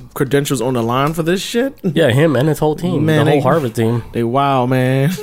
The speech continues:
Speaker 1: <laughs>
Speaker 2: Yeah. Yeah, even nasa, like, um, they said that's possibly, like, it probably is an alien technology.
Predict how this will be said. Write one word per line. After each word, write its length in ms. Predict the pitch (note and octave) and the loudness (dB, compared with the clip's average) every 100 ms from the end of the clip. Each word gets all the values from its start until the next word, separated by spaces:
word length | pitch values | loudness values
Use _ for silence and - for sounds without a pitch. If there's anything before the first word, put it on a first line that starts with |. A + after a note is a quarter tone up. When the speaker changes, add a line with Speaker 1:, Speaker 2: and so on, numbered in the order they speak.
| G#4 B3+ - | -6 -6 -10
Speaker 1:
<laughs> 340 | - - - | -14 -20 -18
Speaker 2:
Yeah. 460 | A#2 A2+ A#2 G2 G2+ - - - - - - - - - F3 D3 D#3 - - - | -10 -6 -4 -4 -6 -14 -20 -20 -20 -20 -20 -20 -20 -20 -20 -20 -20 -20 -20 -14
Yeah, 220 | A#2+ A2+ | -4 -2
even 320 | B2+ D3 D3+ A2+ | 0 0 0 0
nasa, 500 | A#2+ E3+ D3+ G#2 F#2+ | -2 -2 -2 0 0
like, 240 | F#2 F2+ | -2 -4
um, 580 | F#2+ F#2+ F#2+ F#2 F2+ F#2 - - - - - | -6 -4 -6 -8 -12 -16 -20 -20 -20 -20 -12
they 160 | G2+ G2 | -6 -4
said 320 | - G#2+ G#2+ | -2 -4 -4
that's 180 | G2+ G2+ | -6 -6
possibly, 460 | - G2+ G#2 G2+ | -6 -6 -6 -6
like, 400 | G#2 F#2 F#2 - - | -4 -4 -6 -14 -12
it 280 | G2 G2+ G#2 | -8 -6 -6
probably 420 | - G2+ G#2 A2+ | -4 -2 -2 -2
is 140 | B2+ D#3+ | -2 -2
an 120 | - | -4
alien 260 | G2+ G2 F#2+ | -6 -6 -8
technology. 580 | F#2+ G#2 F#2+ G2 A2 | -10 -8 -8 -8 -10